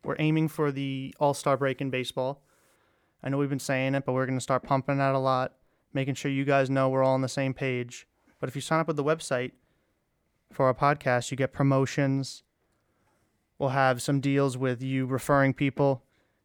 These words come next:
get some half off. I mean, you, you'll be getting discounted deals on our, on our picks, on our professional daily picks. We're out here every day giving you guys winners.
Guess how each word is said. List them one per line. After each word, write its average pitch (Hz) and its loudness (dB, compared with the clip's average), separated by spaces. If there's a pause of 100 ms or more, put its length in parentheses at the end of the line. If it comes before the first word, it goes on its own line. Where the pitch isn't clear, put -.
get 139 -4
some 135 -2
half 131 0
off. 131 -2 (1000)
I 143 -6
mean, 139 -2
you, - -16 (480)
you'll 147 -2
be 156 2
getting 156 6
discounted 151 0
deals 156 2
on 127 2
our, 127 0 (400)
on 143 2
our 143 6
picks, - 2 (760)
on 139 0
our 139 4
professional 147 2
daily 135 -2
picks. - -8 (240)
We're 139 2
out 139 6
here 151 4
every 139 0
day 135 2
giving 131 -2
you 131 -2
guys 123 -2
winners. 127 -6